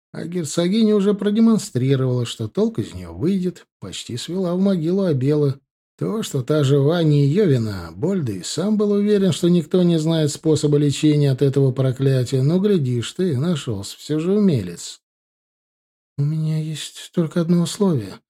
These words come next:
начала девушка, но тут же была прервана Больда. «Ты не имеешь права ставить мне никаких условий, только излагать просьбы. Говоришь, у тебя есть ко мне просьба?»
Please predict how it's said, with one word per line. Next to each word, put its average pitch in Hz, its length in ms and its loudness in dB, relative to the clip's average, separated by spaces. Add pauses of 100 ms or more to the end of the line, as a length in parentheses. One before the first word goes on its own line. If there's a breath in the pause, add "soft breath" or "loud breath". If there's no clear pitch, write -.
(200)
начала 90 400 -10
девушка, 143 460 0
но 143 120 2
тут 190 280 0
же 170 160 0
была 160 260 2
прервана 156 600 2
Больда. 117 720 0 (1120)
«Ты 127 240 0
не 214 240 4
имеешь 185 480 2
права 147 560 -4 (120)
ставить - 580 -8
мне 127 240 4
никаких 160 880 -2
условий, 110 840 -2 (300)
только 190 380 2
излагать 131 580 0
просьбы. 110 680 2 (680)
Говоришь, 120 560 -2
у 131 60 0
тебя 135 260 2
есть 139 280 2
ко 135 120 0
мне 139 220 4
просьба?» 143 720 4